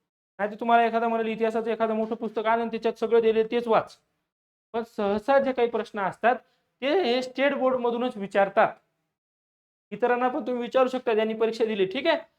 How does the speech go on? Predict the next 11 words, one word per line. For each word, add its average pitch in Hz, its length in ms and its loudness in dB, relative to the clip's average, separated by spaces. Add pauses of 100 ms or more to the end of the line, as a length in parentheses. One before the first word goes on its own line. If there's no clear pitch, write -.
(200)
स्टेट 247 240 4
बोर्डमधून 247 340 2
असतात. 247 240 0
हे 240 160 -2
तुम्हाला 247 240 -4
इतिहासाचे 247 540 -4
तीन 247 220 -8
पुस्तकं 247 340 -6
झाले, 240 260 0 (1300)
आलं 220 120 4
लक्षात? 262 300 2